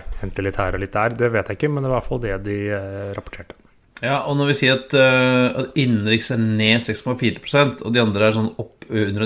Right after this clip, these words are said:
Speaker 2: under en prosent, så er det fordi at innenrikstrafikken i Danmark er jo bare hundre og, under hundre og førti tusen pax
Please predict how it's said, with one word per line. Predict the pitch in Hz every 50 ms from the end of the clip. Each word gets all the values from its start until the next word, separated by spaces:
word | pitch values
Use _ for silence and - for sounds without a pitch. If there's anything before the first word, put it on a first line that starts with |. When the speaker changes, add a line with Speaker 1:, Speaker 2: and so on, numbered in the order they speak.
| 104 87
Speaker 2:
under | 113 110 113 120 117
en | 107 104
prosent, | - - 139 127 123
så | - 120 101
er | 104
det | 113 113 113
fordi | - 113 101 104
at | 107 - - - - - - - - _ _ -
innenrikstrafikken | 143 123 107 95 - - 101 110 107 - - 131 127 127
i | 123
Danmark | 120 113 107 113 120 117 -
er | - 95 104
jo | 107
bare | 110 117 120 123
hundre | 123 113 95 98 101
og, | 101 104 104 107 110 110 107 -
under | 110 107 120
hundre | 117 107 104
og | 101
førti | - - - - 104 104
tusen | - - -
pax | - 110 107 - - - - -